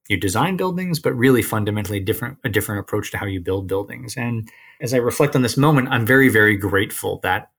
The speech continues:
our work right now, the, the kind of culture of our practice and the, and the culture of my career currently, touches both those,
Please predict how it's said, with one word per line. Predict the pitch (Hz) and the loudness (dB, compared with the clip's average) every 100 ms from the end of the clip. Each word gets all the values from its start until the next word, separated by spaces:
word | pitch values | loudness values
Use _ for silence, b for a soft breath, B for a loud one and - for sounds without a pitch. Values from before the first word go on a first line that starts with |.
| - | 0
our | 101 101 | 2 0
work | 87 90 110 - | -2 -2 -4 -4
right | 110 127 | -4 -4
now, | 110 110 | -4 -6
the, | 92 95 | -8 -8
the | - | -8
kind | - | -6
of | 92 | -6
culture | - 98 95 110 | -4 -6 -4 -4
of | 90 | -2
our | 87 | -4
practice | - 92 - 101 - | -4 -6 -8 -10 -10
and | 92 | -12
the, | 101 | -10
and | 113 | -8
the | 104 | -8
culture | - 101 - | -4 -6 -6
of | 92 | -8
my | 92 | -8
career | - 131 160 | -4 -2 -2
currently, | - 98 - 98 98 _ _ _ _ | -4 -8 -6 -8 -8 _ _ _ _
touches | - 156 175 110 | -2 0 2 2
both | 107 120 - | 4 2 4
those, | 110 107 98 - | 2 2 -2 -8